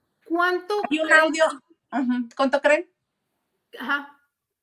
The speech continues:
Speaker 1: Ah, primero, ¿creen que se dé ese junte? Yo no creo.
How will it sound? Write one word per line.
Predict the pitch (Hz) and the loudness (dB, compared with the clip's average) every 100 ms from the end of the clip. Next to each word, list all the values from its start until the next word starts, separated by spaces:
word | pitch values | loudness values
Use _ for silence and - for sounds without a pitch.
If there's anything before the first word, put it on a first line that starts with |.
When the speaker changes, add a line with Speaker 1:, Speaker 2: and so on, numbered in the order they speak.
| _ _ | _ _
Speaker 1:
Ah, | 269 285 - | -12 -12 -8
primero, | 311 330 269 - | -2 -2 -2 0
¿creen | 339 381 | -2 -2
que | 453 | -2
se | 320 | 0
dé | 294 | 0
ese | 359 | -2
junte? | 330 349 330 392 392 - _ _ | -6 -6 -6 -8 -10 -14 _ _
Yo | 240 294 302 | -10 -4 -4
no | 302 294 | -4 -8
creo. | 247 208 | -8 -8